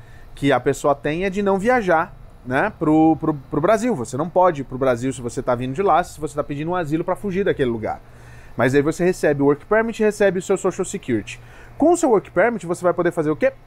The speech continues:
Trabalhar. Só que o work permit, ele tem que ser renovado todos os anos. Ano a ano você tem que fazer a solicitação, faltando alguns, alguns meses pra acabar, ou no último dia de validade dele, que daí ele vai ter uma validade um pouquinho mais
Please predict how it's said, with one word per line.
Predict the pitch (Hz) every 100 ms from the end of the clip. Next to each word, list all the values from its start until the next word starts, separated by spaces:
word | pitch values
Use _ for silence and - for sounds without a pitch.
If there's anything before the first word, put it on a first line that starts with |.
| -
Trabalhar. | - 117 185 220 - - - - - - -
Só | - 262
que | 277
o |
work | 254 -
permit, | 226 226 190
ele | 175
tem | 214
que | -
ser |
renovado | 202 202 139 170 190 151 - -
todos | 262 226 226
os | 254 165
anos. | 170 147 120 - - 214
Ano | 240 269 269 254 240
a |
ano | 185 190 202 196
você | 180 -
tem | 170
que |
fazer | 170 156
a |
solicitação, | 156 147 - 120 - 160 170
faltando | 160 - 175 165
alguns, | 147 131 - - - - -
alguns | 127 147 135
meses | 147 156 139
pra | 139 135
acabar, | 131 143 143 -
ou | 233 294
no | 240
último | 262 - 220 170
dia | 123 185 226
de | 156
validade | 156 143 135 123
dele, | 123 175 185
que | 143
daí | 143
ele | 135
vai | 139
ter | 143
uma | 139
validade | 139 131 131
um | 131
pouquinho | 139 - 160
mais | 143 139